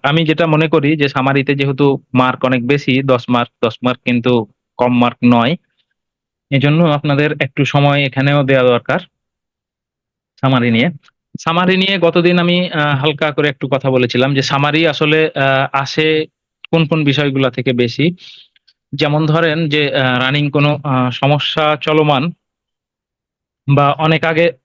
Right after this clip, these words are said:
<clears throat> কোনো বিষয় হয়েছে বা উপদেশমূলক কথাবার্তা আছে একটা গল্পের মধ্যে, এরকম বিষয়গুলা থেকে সাধারণত, আ, সামারি আসে। যেমন ধরেন এনভায়রনমেন্ট পলিউশন, মানে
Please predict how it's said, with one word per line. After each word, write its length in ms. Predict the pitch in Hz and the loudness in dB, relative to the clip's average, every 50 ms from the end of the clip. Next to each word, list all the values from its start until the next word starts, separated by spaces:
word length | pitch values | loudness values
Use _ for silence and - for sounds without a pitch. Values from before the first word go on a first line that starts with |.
| _ - | _ -2
<clears throat> 480 | - 285 254 226 220 185 185 170 143 - | 0 2 4 4 4 2 2 0 -2 -2
কোনো 180 | - 156 156 | -2 -2 0
বিষয় 320 | 147 147 143 147 160 151 143 | -2 -2 -2 -2 0 0 0
হয়েছে 380 | 139 156 165 165 156 - 147 | 2 2 2 2 0 -2 -2
বা 120 | 135 127 135 | 0 2 2
উপদেশমূলক 720 | 135 143 143 156 139 147 143 123 - 147 143 139 135 - | 2 2 0 0 0 0 -2 0 0 2 2 2 0 0
কথাবার্তা 560 | - 139 123 143 135 131 123 - - 131 123 | -4 -2 0 0 0 0 -2 -2 -2 0 0
আছে 220 | 120 117 - - 127 | 0 0 -2 -2 -4
একটা 160 | 120 - 123 | -2 -2 -2
গল্পের 380 | 120 120 120 120 117 - 123 120 | 0 0 0 0 0 0 -2 0
মধ্যে, 320 | 117 110 107 - 127 147 - _ _ _ _ _ _ _ _ _ - | -2 -4 -4 -4 -6 -6 -6 _ _ _ _ _ _ _ _ _ -2
এরকম 320 | 160 156 156 147 151 147 | 0 0 0 0 -2 -2
বিষয়গুলা 420 | 139 135 147 143 143 139 143 139 135 | 0 0 0 0 0 0 0 -2 0
থেকে 220 | - 143 131 143 | -2 -2 -4 -4
সাধারণত, 460 | 135 139 131 123 131 127 120 117 120 | -2 -2 -2 0 0 -2 -2 0 2
আ, 360 | 127 123 117 120 123 120 117 | 2 2 2 2 0 0 0
সামারি 380 | 113 - 120 120 123 120 123 120 | 0 -2 -2 0 0 0 2 2
আসে। 280 | 107 101 - - 127 143 147 - - - - - _ - 135 | 0 0 0 -2 -2 -2 -4 -8 -18 -20 -20 -16 _ -4 -2
যেমন 360 | 127 135 139 139 139 139 139 | 0 2 2 2 2 2 2
ধরেন 280 | 131 135 135 135 139 143 | 2 2 2 2 0 0
এনভায়রনমেন্ট 880 | 131 143 143 135 139 135 127 127 135 135 131 135 135 135 135 131 131 123 | 0 0 0 0 2 0 0 0 0 0 0 0 0 0 0 -2 -2 0
পলিউশন, 420 | - 135 135 127 117 - 117 110 104 104 | 0 0 0 0 -2 -2 -4 -4 -2 -2
মানে 180 | 123 123 127 | 0 0 0